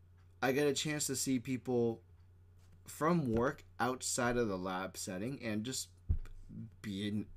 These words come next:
be a natural human. I sometimes love the opportunity to just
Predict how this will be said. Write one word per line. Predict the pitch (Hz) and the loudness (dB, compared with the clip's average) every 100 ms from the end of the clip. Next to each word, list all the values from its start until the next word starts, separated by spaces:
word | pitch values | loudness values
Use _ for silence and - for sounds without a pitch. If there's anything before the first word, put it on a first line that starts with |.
| 127 | -8
be | 107 117 | -2 0
a | |
natural | 107 82 85 117 | 0 -2 -6 -4
human. | 120 156 233 95 - - - - - - | -2 -2 -2 -4 -8 -18 -20 -20 -12 -4
I | 120 | -2
sometimes | 147 139 135 127 120 - | 0 -2 0 0 0 -2
love | 113 110 113 104 | 0 2 2 0
the | 107 120 117 113 | 0 2 2 0
opportunity | 107 107 - 135 127 117 113 | -4 -8 -4 -2 2 2 2
to | 107 113 | 0 -2
just | 107 101 - | -2 -2 -6